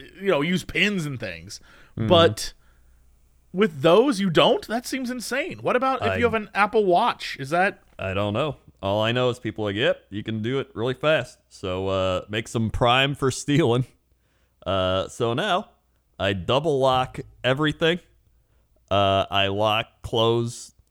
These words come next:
Speaker 2: bolt it down. Uh, and <laughs> I guess, uh,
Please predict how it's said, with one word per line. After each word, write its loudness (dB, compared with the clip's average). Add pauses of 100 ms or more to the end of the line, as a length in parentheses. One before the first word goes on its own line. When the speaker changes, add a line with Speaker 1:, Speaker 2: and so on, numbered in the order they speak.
(320)
Speaker 2:
bolt 0
it 0
down. 2 (880)
Uh, 0 (100)
and -2 (600)
<laughs> -8
I 2
guess, -2
uh, 2